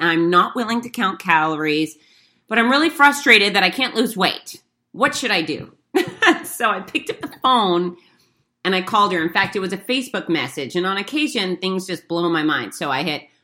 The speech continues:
boop, I hit that little video, um, icon and called her. And she was a little bit surprised that Fitz Kohler was on the phone with her at eight thirty in the morning.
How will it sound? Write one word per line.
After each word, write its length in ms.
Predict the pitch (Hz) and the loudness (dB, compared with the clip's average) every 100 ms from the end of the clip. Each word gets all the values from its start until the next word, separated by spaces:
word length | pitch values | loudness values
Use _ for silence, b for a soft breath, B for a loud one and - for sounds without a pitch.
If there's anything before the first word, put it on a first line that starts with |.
| b _ 539 | b _ 0
boop, 340 | 523 494 494 | 4 4 2
I 60 | - | -2
hit 220 | 233 208 | -4 -4
that 160 | - | -4
little 180 | 208 220 | -2 -4
video, 540 | 214 208 180 160 151 - | 0 0 0 0 -4 -4
um, 240 | 151 139 139 | -4 -2 -2
icon 640 | 147 147 - 151 147 151 156 B B B | 0 0 -2 -4 -2 -2 -2 B B B
and 120 | 156 | -8
called 360 | - 170 160 151 | -2 2 2 0
her. 100 | 143 | -2
And 160 | 123 123 | -4 -6
she 160 | 220 | -4
was 160 | 226 165 | -4 -4
a 80 | 135 | -6
little 360 | 147 160 190 | -4 0 0
bit 220 | 196 214 | 0 -2
surprised 880 | - 247 247 190 151 127 131 147 - _ b b b 156 | -4 -6 2 6 6 6 2 -2 -6 _ b b b 0
that 440 | 165 151 151 - | 4 4 4 0
Fitz 140 | 196 196 | -6 -4
Kohler 300 | 233 214 180 | 0 0 0
was 120 | 180 | 0
on 140 | 180 | 2
the 80 | 170 | 0
phone 200 | 170 185 | 0 0
with 120 | 175 | 0
her 260 | 175 160 160 | 0 0 2
at 220 | 147 139 - | 0 -2 0
eight 160 | 170 | 0
thirty 260 | 175 165 160 | 0 0 0
in 60 | |
the 60 | 143 | 0
morning. 480 | 165 208 180 131 | 2 2 0 -2